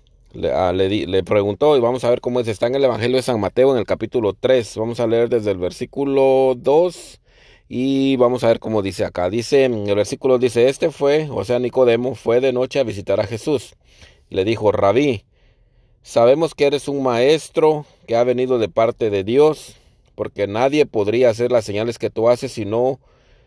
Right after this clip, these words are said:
estuviera Dios con él. De veras te aseguro, de quien no nazca de nuevo no puede ver el reino de Dios'", dijo Jesús. Ok, entonces en el ca-, versículo tres Jesús le dice, "Te lo aseguro,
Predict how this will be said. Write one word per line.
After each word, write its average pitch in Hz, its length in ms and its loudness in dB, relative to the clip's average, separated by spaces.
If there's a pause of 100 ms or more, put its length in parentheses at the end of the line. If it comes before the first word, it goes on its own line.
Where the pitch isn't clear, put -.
(540)
estuviera 113 560 2
Dios 98 240 -4
con 123 200 -2
él. 127 260 0 (760)
De 113 180 0
veras 135 320 4
te 143 80 0
aseguro, 120 640 -2 (320)
de 98 160 -4
quien 101 220 -6
no 113 100 -2
nazca 135 380 0
de 113 100 2
nuevo 131 280 2
no 127 120 -2
puede 123 220 4
ver 117 140 2
el 101 60 -2
reino 113 300 -4
de 90 120 -4
Dios'", 120 440 -6 (460)
dijo 113 260 2
Jesús. - 600 -4 (480)
Ok, 104 220 -4
entonces 107 400 0
en 117 80 0
el 90 80 -6
ca-, 92 120 -4
versículo 113 420 -2
tres 135 280 0
Jesús 123 260 -6
le 123 120 2
dice, 113 260 -4
"Te 92 180 -4
lo 95 140 0
aseguro, 156 600 0